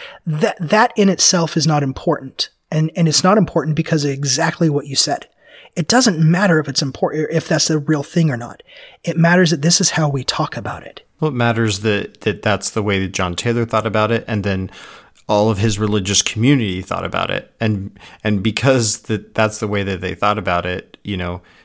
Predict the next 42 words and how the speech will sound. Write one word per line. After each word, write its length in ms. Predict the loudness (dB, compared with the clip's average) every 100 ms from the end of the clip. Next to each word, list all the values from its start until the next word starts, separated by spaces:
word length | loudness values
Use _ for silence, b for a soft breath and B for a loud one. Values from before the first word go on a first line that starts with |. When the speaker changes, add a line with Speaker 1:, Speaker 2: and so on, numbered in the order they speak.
| b -2
Speaker 2:
they're 140 | -2
gonna 260 | 0 -2 -2
act 360 | -2 -2 -4
that 180 | -12 -10
way 160 | -10 -12
about 280 | -12 -14 -14
it. 120 | -20 -18
So 280 | -14 -14 -16 -16 -4
Speaker 1:
Yeah. 380 | 0 0 -2 -6 _ _ b b b b
And 120 | 4
they 60 | 4
formed 320 | 4 4 6
the 100 | 6
identity 600 | 4 4 2 2 0 2
around 240 | 4 4 2
it 80 |
that 180 | 0 0
way. 260 | 0 0 -4 B B B 0
And 560 | 4 6 8 6 4 -2 _ -14
a-, 300 | -2 2 4
as 140 | 4
you 80 | 4
said, 260 | 6 4 4
Ben, 260 | 2 2 -2
this 360 | 0 2 4
is 140 | 2 2
just 600 | 2 2 2 -2 -6 0
beautiful, 720 | 4 4 2 0 -4 -4 -10 -2
beautiful 360 | 2 2 0
prose 540 | -2 -2 -2 0 -2 -4 _ _
and, 300 | 0 2 0
and, 140 | 0 0
and 180 | 2 0
of 120 | 0
how 240 | 2 2
he's 280 | 2 0 0
writing 300 | 0 2 2
this. 180 | 2 -2 B B B 2
And 120 | 4
you 100 | 4
can 180 | 4 6
see, 680 | 4 4 2 2 2 -2